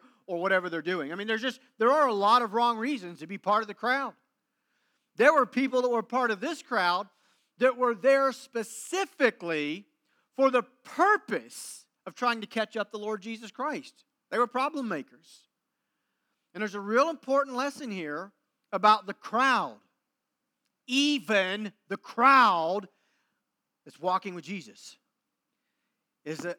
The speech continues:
most of them are in large part pretenders.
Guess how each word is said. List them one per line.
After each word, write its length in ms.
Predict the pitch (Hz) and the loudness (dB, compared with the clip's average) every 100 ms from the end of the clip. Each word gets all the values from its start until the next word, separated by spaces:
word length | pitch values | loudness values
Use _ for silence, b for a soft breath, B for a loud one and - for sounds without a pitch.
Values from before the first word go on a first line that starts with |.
| 143 | -12
most 540 | 147 170 196 190 - | -10 -6 -6 -8 -14
of 160 | 156 123 | -16 -10
them 480 | 143 127 131 156 151 _ _ _ _ - | -8 -6 -10 -14 _ _ _ _ _ -14
are 180 | 147 165 | -12 -10
in 180 | 147 | -10
large 300 | 143 143 143 _ | -8 -8 -8 _
part 220 | 143 131 | -12 -12
pretenders. 480 | 131 - 120 104 | -16 -16 -16 -16